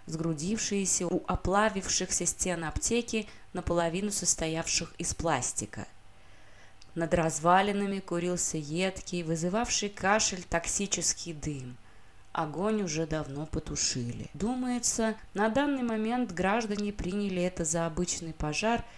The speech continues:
хотя милиция тоже наверняка приехала. Вероятно, выстрела в любом случае никто не слышал, а тело аптекарши настолько обгорело, что причину смерти установят не скоро.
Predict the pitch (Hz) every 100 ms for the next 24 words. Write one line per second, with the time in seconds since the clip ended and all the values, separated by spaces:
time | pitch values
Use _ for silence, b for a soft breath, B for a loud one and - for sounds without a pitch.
0 | B - 180 175 170 165 165 175 254 -
1 | 247 240 233 196 147 143 139 139 135 135
2 | - 175 175 147 131 - - - - -
3 | B B B B B B 160 170 180 214
4 | 214 196 175 170 233 - 190 180 165 175
5 | 170 185 - 185 180 - 151 143 - 151
6 | 147 151 180 147 - - - - B B
7 | B 151 - 160 156 147 - 233 - 175
8 | - 160 156 165 - 170 151 - 143 -
9 | 147 143 147 208 214 - 170 - 151 -
10 | 160 151 - 226 233 - 143 - 151 151
11 | 160 160 - 151 - - 120